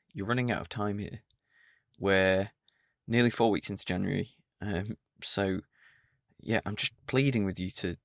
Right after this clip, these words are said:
to just clarify which festive period you mean, because my answer, um, as well thought out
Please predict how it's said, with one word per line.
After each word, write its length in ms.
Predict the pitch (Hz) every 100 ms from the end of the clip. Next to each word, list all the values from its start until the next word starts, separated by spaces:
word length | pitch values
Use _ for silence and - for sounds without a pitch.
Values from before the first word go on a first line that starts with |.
| _
to 80 | -
just 240 | - - -
clarify 380 | 120 123 -
which 240 | 92 139 -
festive 380 | 139 139 110 -
period 240 | 107 95
you 60 | 98
mean, 280 | 98 87 - _ _ _ _ _ _
because 460 | - 101 - - - _ -
my 140 | 104
answer, 640 | 117 143 139 - - 95 123 _ _ _ _ _ _ _ _
um, 260 | 104 101 98
as 140 | 104
well 200 | 107 120
thought 320 | 120 120 113 107
out 320 | 104 98